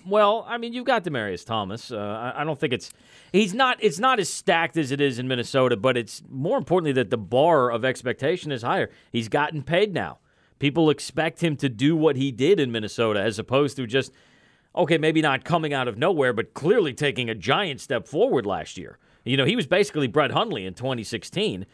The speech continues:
um, as you and I talked about, uh, previously. Um,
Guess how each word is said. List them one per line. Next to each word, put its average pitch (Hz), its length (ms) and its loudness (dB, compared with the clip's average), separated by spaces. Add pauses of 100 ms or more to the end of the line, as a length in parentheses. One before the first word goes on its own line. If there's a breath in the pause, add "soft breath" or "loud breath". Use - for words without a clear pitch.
(240 soft breath)
um, 107 320 0
as 98 160 -8
you 135 80 0
and 139 100 0
I 107 80 0
talked 113 300 0
about, 104 320 0 (200)
uh, 95 180 -8
previously. 131 680 0 (540 soft breath)
Um, 107 460 0